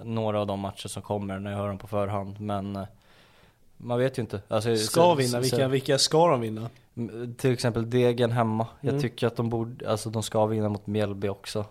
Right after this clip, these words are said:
Speaker 1: Med
Speaker 2: Ska de vinna mot Mjällby?
Speaker 1: Ja, det tycker jag.
Speaker 2: Va?
Speaker 1: Eh, sen tycker jag, ja, det är de två.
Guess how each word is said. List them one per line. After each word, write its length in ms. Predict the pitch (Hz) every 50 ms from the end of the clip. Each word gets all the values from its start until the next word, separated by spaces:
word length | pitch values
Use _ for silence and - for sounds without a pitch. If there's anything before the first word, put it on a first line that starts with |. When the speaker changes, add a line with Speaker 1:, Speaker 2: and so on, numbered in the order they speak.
| - _ _ _ -
Speaker 1:
Med 220 | - 107 107 104
Speaker 2:
Ska 240 | 104 - 196 196 175
de 100 | 147 143
vinna 180 | 143 139 139
mot 120 | 135 127 131
Mjällby? 420 | 151 165 170 110 107 107 104 104
Speaker 1:
Ja, 80 | 107 110
det 100 | 110 110
tycker 300 | - 113 - - - 107
jag. 100 | 107 107 - _
Speaker 2:
Va? 200 | 147 156 175 160 - - - - _ _ _ _ _ _ _ - - 104
Speaker 1:
Eh, 340 | 101 101 101 101 101 101 - - -
sen 360 | - - - 107 107 107 107 104 - _ _ _ - -
tycker 400 | - - 120 110 - - - 117
jag, 500 | 113 104 101 98 87 - - - - - - - - _ _ _
ja, 320 | - 113 113 107 107 107 110
det 60 | 113
är 40 | 113
de 240 | 113 117 113 113 107
två. 280 | - - 117 107 98